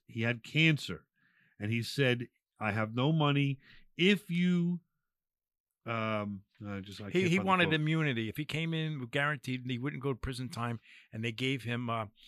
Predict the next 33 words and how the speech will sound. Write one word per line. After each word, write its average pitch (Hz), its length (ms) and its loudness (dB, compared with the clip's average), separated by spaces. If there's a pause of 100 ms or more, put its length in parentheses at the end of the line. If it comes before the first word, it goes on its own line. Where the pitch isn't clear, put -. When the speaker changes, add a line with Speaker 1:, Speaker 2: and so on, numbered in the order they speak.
(200)
Speaker 2:
uh, 117 160 -10
medical 131 400 -2
attention, 107 580 -4 (320)
that 110 140 -6
he 110 180 -6
would, 107 320 -6
uh, 98 320 -6
you 113 100 -8
know, 101 100 -6
tell 110 160 -12
the 95 60 -12
story. 92 340 -12 (460)
Speaker 1:
That's 117 220 -2
why 120 120 4
the 104 80 4
doctor's 90 400 -2
here. 78 200 -12 (500)
So, 139 380 4 (420)
<coughs> - 420 -20
so, 165 320 4
so 156 340 4 (300)
now 180 400 8
the 135 100 2
problem 190 600 6
is, 113 400 2 (520)
by 139 160 4
the 135 100 2
time 196 840 4
that 151 300 -2
this 175 260 4
was 143 160 2 (120)
acted 190 400 2
upon, 98 680 -2